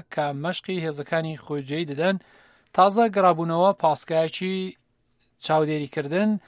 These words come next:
لە هێڵی پێشەوە کاتێک کە بە هەڵە لەلایەن شەڕەوانانی کوردەوە دەستڕێژیان لێکرا و ئەو سەربازیان کوشرا.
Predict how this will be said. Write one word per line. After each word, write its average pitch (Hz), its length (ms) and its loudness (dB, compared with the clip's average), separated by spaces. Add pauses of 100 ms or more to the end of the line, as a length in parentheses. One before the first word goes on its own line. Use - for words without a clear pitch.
(240)
لە 151 120 0
هێڵی 170 320 0 (200)
پێشەوە 185 580 2 (160)
کاتێک 170 460 -2
کە 156 180 -2
بە 139 140 -4
هەڵە 139 240 -4
لەلایەن 156 380 -4
شەڕەوانانی 151 600 -4
کوردەوە 160 400 -2
دەستڕێژیان 139 560 -10
لێکرا 135 360 -4
و 185 140 -2 (300)
ئەو 175 120 -4
سەربازیان 160 720 -2
کوشرا. 151 480 -4